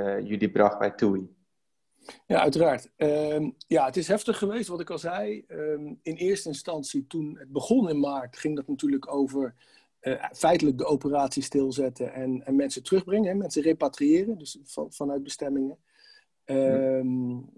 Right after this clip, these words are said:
Speaker 2: dat was, dat was toen de situatie. Vervolgens was het, eh, ons voorbereiden op een herstart. Dat hebben we ook gedaan, hè. De, we zijn een aantal, we hebben een aantal maanden stilgestaan in de eerste lockdown.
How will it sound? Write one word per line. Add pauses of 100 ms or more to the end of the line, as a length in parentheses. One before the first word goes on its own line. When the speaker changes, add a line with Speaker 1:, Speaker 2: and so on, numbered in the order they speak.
(140)
Speaker 2:
dat
was,
dat
was
toen
de
situatie.
Vervolgens
was
het,
eh,
ons
voorbereiden
op
een
herstart.
Dat
hebben
we
ook
gedaan,
hè.
De,
we
zijn
een
aantal,
we
hebben
een
aantal
maanden
stilgestaan
in
de
eerste
lockdown.